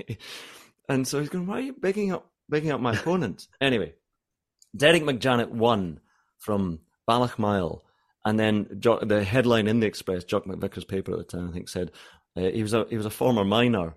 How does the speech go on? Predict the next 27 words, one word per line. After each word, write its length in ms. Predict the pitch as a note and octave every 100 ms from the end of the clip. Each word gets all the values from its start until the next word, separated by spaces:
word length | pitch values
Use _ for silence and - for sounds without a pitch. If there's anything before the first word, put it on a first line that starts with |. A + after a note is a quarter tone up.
| _
Derek 200 | G#2+ F#2
McJanet. 400 | F2+ G2+ F#2 F#2
<laughs> 60 | G#2+
I 40 |
probably 320 | - B2 - -
should 180 | -
have 100 | A2+
said 240 | A2 A2 G#2
that 200 | F#2+ F2
before 320 | F2+ A2 G2
the 80 | F#2+
headline. 440 | F#2 G2+ F#2 F2 E2 - - - - - G#2+
And 60 |
he 40 | F#2+
said, 140 | G2
"Ma-," 120 | G#2 D#3+
it 260 | D3+ B2
said, 160 | - G#2+
"Major 400 | B2 F3+ E3 D3+
role 320 | D3 C3+ A2+
for 140 | F#2 G2+
minor 360 | A#2 C#3+ C3
McJanet." 640 | A#2 F#2+ A2+ G#2+ F2+ - - - - - _
And 80 | D3
then 100 | F3
last 320 | F#3 A#3 -
night, 340 | D3+ C3+ G2+